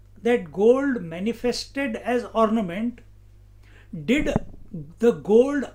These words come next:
undergo any reduction? Did it?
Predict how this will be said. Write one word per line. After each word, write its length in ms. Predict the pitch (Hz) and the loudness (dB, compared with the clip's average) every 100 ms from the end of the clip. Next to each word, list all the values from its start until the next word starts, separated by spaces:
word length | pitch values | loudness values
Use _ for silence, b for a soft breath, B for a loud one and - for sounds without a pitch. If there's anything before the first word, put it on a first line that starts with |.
| - | -4
undergo 920 | 196 214 240 254 175 165 233 254 - | 0 0 0 0 0 4 4 4 -2
any 340 | - 214 240 262 | -4 -2 0 0
reduction? 680 | 208 247 294 - 240 - - - - - - - - - - - - - - - - - - - - - - - | 2 2 2 0 -4 -4 -18 -20 -20 -20 -20 -20 -20 -20 -20 -20 -20 -20 -20 -20 -20 -20 -20 -20 -20 -20 -20 -4
Did 160 | 202 | -2
it? 220 | 285 - | 0 -4